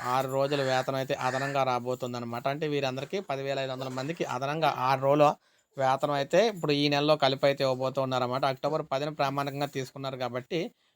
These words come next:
వీరికి సంబంధించి ఐదు రోజులు, ఆరు రోజులు అయితే ఆలస్యం, అంటే ఆరు రోజులకు సంబంధించి జీతం ఇవ్వలేదు కాబట్టి ఇప్పుడు ఈ నెలలో మనకి ఏదైతే ఈ జూలై ఫస్ట్ నుంచి ఇచ్చే దాంట్లో ఉందో ఇందులో మాత్రం వీరికి ఆరు నెలల జీతం, అయితే ఆరు రోజుల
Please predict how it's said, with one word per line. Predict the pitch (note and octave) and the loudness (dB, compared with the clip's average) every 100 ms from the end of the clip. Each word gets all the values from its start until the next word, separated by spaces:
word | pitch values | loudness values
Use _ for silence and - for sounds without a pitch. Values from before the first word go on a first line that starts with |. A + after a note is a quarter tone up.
| _ C#3+ | _ -6
వీరికి | C#3+ C#3+ C#3 | -6 -6 -2
సంబంధించి | C3+ C3+ C#3 D3 D#3 E3 - C3+ | -2 0 -2 -2 2 0 2 2
ఐదు | C#3 C#3 | 2 0
రోజులు, | D3 D3+ B2 A#2+ A#2+ | 0 0 -4 -2 0
ఆరు | C3+ C3+ | 0 0
రోజులు | D3 D3+ C#3 | 0 2 0
అయితే | C3+ D3+ C#3 B2 | 0 -2 -2 -4
ఆలస్యం, | B2+ C3 C#3 | -4 -4 -2
అంటే | C3+ B2+ | 0 2
ఆరు | C3+ C3+ | 4 4
రోజులకు | C#3+ D3 | 2 2
సంబంధించి | C3+ C#3 C#3+ D3 C#3+ C3+ - _ - _ _ C3+ C#3 | 0 0 -2 0 0 -2 -6 _ -20 _ _ -6 2
జీతం | C#3+ D3 C3 | 2 4 2
ఇవ్వలేదు | C3 C#3 C3+ | 4 4 4
కాబట్టి | C3 C3+ C#3+ D#3 | 6 4 4 0
ఇప్పుడు | C#3+ C3 B2+ | 0 -4 0
ఈ | D3 | 2
నెలలో | C#3+ D3 C3 - _ _ - | 2 2 0 -4 _ _ -14
మనకి | B2+ B2 B2+ B2+ | -10 -6 -2 -2
ఏదైతే | C3+ C#3+ C#3+ C#3+ C3+ C#3 | 0 -2 0 0 0 -2
ఈ | C3+ B2 - - B2+ | -2 -2 -8 -16 -6
జూలై | C3 C3+ C#3 C3 - | 0 2 2 0 -2
ఫస్ట్ | C3 - C#3+ | -2 -2 -6
నుంచి | C3+ C3 | -6 -6
ఇచ్చే | C3+ B2+ | -4 -4
దాంట్లో | B2+ B2+ C3 | -2 0 0
ఉందో | C#3+ D#3+ C3+ | 2 2 2
ఇందులో | C3+ C#3+ C#3+ | 0 0 2
మాత్రం | C3+ C3+ C3+ | 0 0 -2
వీరికి | C#3 D#3+ D#3+ C4+ - - - C3+ C3+ | -4 -4 -4 -4 -6 -14 -8 0 0
ఆరు | C#3 | 0
నెలల | C3+ C#3+ C#3 | -4 -4 -2
జీతం, | C#3+ C3+ F3 C#3+ | -2 0 0 0
అయితే | C3 C3 B2 | 0 0 2
ఆరు | C3+ C3+ | 2 2
రోజుల | C#3 | 0